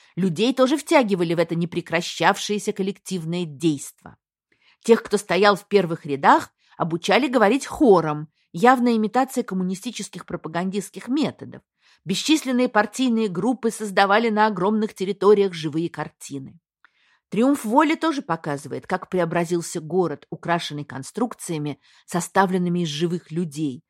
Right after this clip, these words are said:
Среди них такие живые картины, как два ряда поднятых рук, направленных к медленно проезжающему мимо них автомобилю Гитлера – показанные с высоты птичьего полета бесконечные палатки Гитлер-Югенда,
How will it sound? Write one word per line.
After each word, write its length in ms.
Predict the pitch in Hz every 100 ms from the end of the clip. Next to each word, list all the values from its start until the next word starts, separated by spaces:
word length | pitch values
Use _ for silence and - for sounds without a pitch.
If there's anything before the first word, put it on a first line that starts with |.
| _ _
Среди 280 | - 196 190
них 220 | 233 285
такие 320 | 220 208 240 226
живые 320 | 190 202 214
картины, 580 | 196 196 - 330 294 151
как 240 | 135 156
два 220 | 156 220
ряда 240 | 214 175 185
поднятых 640 | - 185 170 170 175 -
рук, 400 | 160 175 - - _ _ -
направленных 800 | 170 - 160 180 165 165 175 -
к 80 |
медленно 500 | 147 156 185 156 170
проезжающему 960 | 175 170 180 156 143 175 165 - 165 170
мимо 280 | 170 170 170
них 260 | 160 156
автомобилю 640 | 156 - 156 160 160 165 160
Гитлера – 680 | 139 170 170 156 151 156 _ _ _ -
показанные 580 | 113 - 269 269 247 247
с 120 | -
высоты 400 | 170 185 185 262
птичьего 480 | - 240 220 - 220
полета 640 | 214 196 196 277 277 170 _ _ -
бесконечные 800 | 185 - 170 202 262 - 208 214
палатки 500 | 185 165 220 - 190
Гитлер-Югенда, 1080 | 160 196 165 139 147 226 202 202 190 185